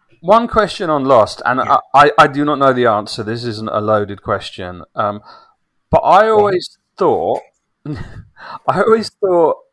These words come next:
Speaker 1: what happened was season one and season six were essentially what, what it, what was intended.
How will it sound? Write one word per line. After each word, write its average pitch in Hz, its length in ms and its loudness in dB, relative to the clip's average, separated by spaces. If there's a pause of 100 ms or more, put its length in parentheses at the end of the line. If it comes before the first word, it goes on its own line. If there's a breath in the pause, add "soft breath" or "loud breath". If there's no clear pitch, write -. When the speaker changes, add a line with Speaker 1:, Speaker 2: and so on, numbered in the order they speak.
Speaker 1:
what 147 300 0
happened 156 540 0
was 123 600 -2 (560)
season 175 800 -6
one 117 680 0 (640)
and 135 300 0
season 127 1040 -4
six - 720 -8 (1120)
were 151 320 8
essentially 160 680 -2
what, 131 360 -2 (140)
what 143 180 0
it, 131 220 -2
what 131 360 -6
was 127 180 -8
intended. 117 760 -8